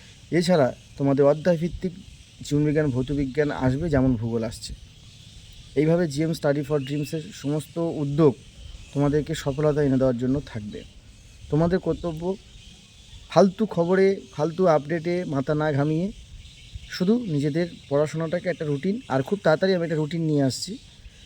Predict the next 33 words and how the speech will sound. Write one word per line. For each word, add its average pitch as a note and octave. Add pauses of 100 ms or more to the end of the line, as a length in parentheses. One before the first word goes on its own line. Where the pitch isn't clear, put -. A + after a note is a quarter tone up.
(360)
এই C#3
রুটিনটা E3 (260)
মানে C#3 (100)
বিগত D3
বছরে D3+
কেমন D3+
কেমন D#3
চ্যাপ্টার D3+
থেকে D#3
প্রশ্ন D3
এসেছে, D3+ (640)
সকালে D3+
বিকেলে D3
কেমন C#3+
রাতে C#3+
রুটিন D3
হবে C#3+
পড়ি-, C3+
পড়াশোনা, C3
সেটা C3
নিয়ে C3
একটা D#3 (600)
ভিডিও B2+
আসছে A#2+
খুব C3+
তাড়াতাড়ি। D3+
তো B2
অবশ্যই C3
stay E3
tuned F#3+
to F3
জিএম D3+
Study D3